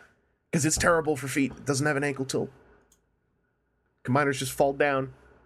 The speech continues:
I'm gonna have to go buy a Shapeways piece. Uh, well, moving on from Lyle Kaiser, Seth, you, uh, seemed pretty interested in this, uh, Megatron, well, more so in how he,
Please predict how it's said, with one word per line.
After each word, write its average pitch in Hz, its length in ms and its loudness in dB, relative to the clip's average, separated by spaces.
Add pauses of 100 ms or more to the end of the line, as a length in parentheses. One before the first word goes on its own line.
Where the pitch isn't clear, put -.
(600)
I'm 123 80 0
gonna 131 100 2
have 139 120 -6
to 143 80 -6
go 139 80 4
buy 135 180 4
a 139 60 2
Shapeways 131 640 0
piece. - 440 -2 (1600)
Uh, 120 420 4
well, 131 80 4
moving 240 240 2
on 226 100 4
from 135 140 -2
Lyle 156 240 6
Kaiser, 123 380 4
Seth, 147 320 2
you, 202 400 4
uh, 143 420 4
seemed 131 340 -2
pretty 151 240 0
interested 135 520 0
in 135 460 2
this, 131 520 2
uh, 131 240 4
Megatron, 131 840 0
well, 107 120 -2
more 135 180 2
so 127 260 2
in 113 120 0
how 117 320 2
he, 107 320 -2